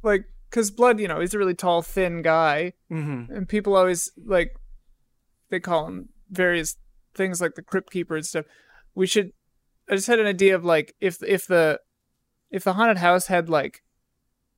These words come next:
Speaker 1: like, a carnival theme or something, and Blood got, like, separated from the party, but then ended up, like, working there 'cause they, like, thought he was, like, part of the <laughs> show or something. Maybe that's too mean to Bloodworth.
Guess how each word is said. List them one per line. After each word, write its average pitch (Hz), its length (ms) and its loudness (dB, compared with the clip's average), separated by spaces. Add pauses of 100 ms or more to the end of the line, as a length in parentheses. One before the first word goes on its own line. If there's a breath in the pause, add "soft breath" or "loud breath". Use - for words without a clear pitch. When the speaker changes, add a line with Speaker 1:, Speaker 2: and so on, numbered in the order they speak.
(320)
Speaker 1:
like, 156 200 -2 (200)
a - 80 -4
carnival 170 600 0
theme 160 520 -8
or 175 140 -8
something, 190 400 -4
and 175 80 -6
Blood 170 240 0
got, 180 160 2
like, 180 160 -2
separated 190 560 -2
from 196 140 -6
the 170 80 -6
party, 175 480 0
but 196 180 -4
then 165 160 -2
ended 175 180 -6
up, 190 140 0
like, 170 160 0
working 170 540 -4
there 208 480 -4 (240)
'cause 190 180 0
they, 185 160 0
like, 165 180 -2
thought 175 320 2
he 180 120 -4
was, 170 240 -6
like, 160 180 -2 (160)
part 170 180 -2
of 165 80 -8
the 165 60 -12
<laughs> - 0 -
show - 300 -10 (120)
or - 520 2
something. - 580 -4 (640 soft breath)
Maybe 170 160 -2
that's 156 220 2
too 170 180 -12
mean 160 420 -10 (920)
to - 120 -20
Bloodworth. 170 680 -2